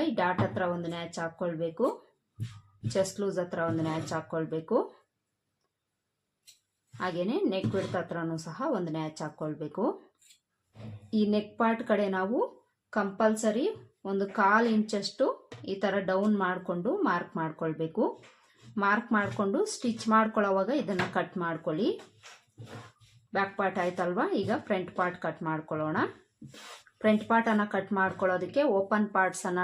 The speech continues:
ನಾನ್ ಕಡೆ, ಫ್ರಂಟ್ ಪಾರ್ಟ್ ಅನ್ನ ಕಟ್ ಮಾಡ್ಕೊಳ್ಳೋದಕ್ಕೆ ಈ ಓಪನ್ ಪಾರ್ಟು ನಮ್ ಕಡೆ ಹಾಕೊಳ್ಬೇಕು. ಫ್ರಂಟ್ ಅಲ್ಲಿ ನಿಮ್ಗೆ ಓಪನ್ ಬರುತ್ತೆ ಅಂದ್ರೆ ಓಪನ್ ಪಾರ್ಟ್ ಹಾಕೊಳ್ಳಿ.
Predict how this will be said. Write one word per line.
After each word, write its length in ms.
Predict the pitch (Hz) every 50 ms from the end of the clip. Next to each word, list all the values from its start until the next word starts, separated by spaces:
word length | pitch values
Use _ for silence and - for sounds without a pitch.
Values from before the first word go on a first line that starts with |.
| 175 170
ನಾನ್ 180 | 165 170 175 175 -
ಕಡೆ, 180 | 196 185 180 175 165 - - _ _ _ _ _ _ _ _ _ _ _ _ _ - - - - _ _ -
ಫ್ರಂಟ್ 240 | 214 214 214 220 - 240
ಪಾರ್ಟ್ 180 | 226 226 226 220
ಅನ್ನ 100 | 214 208 202 -
ಕಟ್ 180 | 196 185 - - 190
ಮಾಡ್ಕೊಳ್ಳೋದಕ್ಕೆ 640 | 180 180 180 - 190 175 175 165 170 170 - 262 330 381 339 247
ಈ 40 | 190 190 190 196
ಓಪನ್ 300 | 208 208 - 226 220 220 220 220
ಪಾರ್ಟು 320 | 190 185 180 180 - 262 330 494 - - - 233
ನಮ್ 140 | 196 190 196 190 196
ಕಡೆ 160 | 208 190 190 175
ಹಾಕೊಳ್ಬೇಕು. 600 | 165 160 - - 180 165 165 156 156 156 - 208 254 392 - - - _ _ _ _
ಫ್ರಂಟ್ 280 | - 220 220 233 226 262 247
ಅಲ್ಲಿ 160 | 254 247 240 220
ನಿಮ್ಗೆ 220 | 220 214 208 220 214 190 190
ಓಪನ್ 260 | 202 196 233 214 208 185 190
ಬರುತ್ತೆ 300 | 185 190 190 - 202 190 180
ಅಂದ್ರೆ 180 | 180 190 254 381 494 - - - 208
ಓಪನ್ 280 | 196 196 220 202 190 190 202
ಪಾರ್ಟ್ 200 | 180 170 170 185 165
ಹಾಕೊಳ್ಳಿ. 420 | 160 165 - 175 165 170 226 330